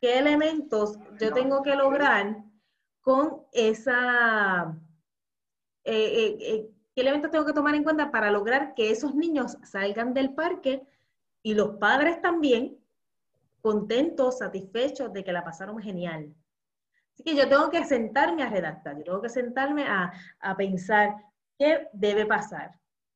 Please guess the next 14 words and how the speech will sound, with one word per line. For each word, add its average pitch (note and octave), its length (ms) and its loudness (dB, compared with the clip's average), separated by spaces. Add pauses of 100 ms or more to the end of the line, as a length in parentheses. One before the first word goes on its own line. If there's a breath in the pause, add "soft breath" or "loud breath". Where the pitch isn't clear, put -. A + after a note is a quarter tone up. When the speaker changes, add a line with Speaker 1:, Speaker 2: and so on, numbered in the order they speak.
(220)
Speaker 1:
qué A#3+ 120 6
debe A3 240 4
pasar. F#3 460 -4 (400)
Eh, G3+ 280 0
pri-, G#3+ 260 2
por, G#3+ 240 -2
para G3 440 2
empezar, A#3+ 640 0
debe A3+ 260 0
pasar B3+ 440 0
de A#3+ 140 -2
que G#3 400 -4 (960)
el G#3+ 180 0
ambiente B3 840 2